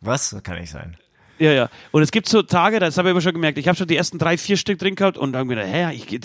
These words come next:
Speaker 2: trinke ich oder, oder trinke ich Wasser oder was ist da los?“ Ähm, und ich muss zugeben, ja, ich war ein bisschen, ja, als ich dann irgendwie zu meiner Hecke ging, um sie zu begießen, äh, in regelmäßigen Abständen,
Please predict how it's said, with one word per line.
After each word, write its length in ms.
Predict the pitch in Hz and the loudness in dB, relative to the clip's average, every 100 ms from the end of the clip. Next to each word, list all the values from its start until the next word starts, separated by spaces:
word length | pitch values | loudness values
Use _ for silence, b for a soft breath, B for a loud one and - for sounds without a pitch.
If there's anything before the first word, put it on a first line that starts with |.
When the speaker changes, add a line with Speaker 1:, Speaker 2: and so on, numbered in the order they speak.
| - - | -8 -2
Speaker 2:
trinke 260 | - 220 254 | 0 2 2
ich 180 | - | 0
oder, 400 | 143 123 117 110 101 | 0 2 4 2 2
oder 240 | 120 117 | 2 2
trinke 180 | 131 110 | 0 -4
ich 100 | 110 | -2
Wasser 300 | 175 214 165 | 0 4 4
oder 120 | 135 | 4
was 100 | 131 | 2
ist 160 | 151 175 | -2 0
da 40 | |
los?“ 220 | 165 180 - B B B B - | 2 0 -4 B B B B 0
Ähm, 280 | 131 139 143 B B B - | 4 4 2 B B B -20
und 180 | 135 - | -20 -18
ich 100 | 131 | -6
muss 160 | 165 - | -4 0
zugeben, 240 | 170 165 | 2 4
ja, 120 | 123 | 4
ich 120 | 151 131 | 2 0
war 140 | 151 | -2
ein 200 | 151 131 | -2 -2
bisschen, 460 | - 214 - 107 85 | -2 0 -4 -8 -10
ja, 220 | 110 160 208 | -4 -2 0
als 140 | 139 | 0
ich 80 | 160 | 2
dann 160 | 165 165 | 2 2
irgendwie 240 | 165 165 | 4 4
zu 120 | 160 | 4
meiner 160 | 151 143 | 4 4
Hecke 240 | 175 208 | 4 2
ging, 240 | 175 190 202 | 4 2 2
um 180 | 151 | 0
sie 140 | 147 156 | 2 2
zu 120 | 156 | 4
begießen, 560 | 143 131 165 208 180 214 B B - | 4 2 2 2 0 -4 B B 0
äh, 200 | 143 139 | 2 4
in 120 | 143 | 2
regelmäßigen 520 | 143 165 160 160 156 | 2 2 2 0 -2
Abständen, 500 | - - 165 156 185 | -4 -2 -2 -2 -8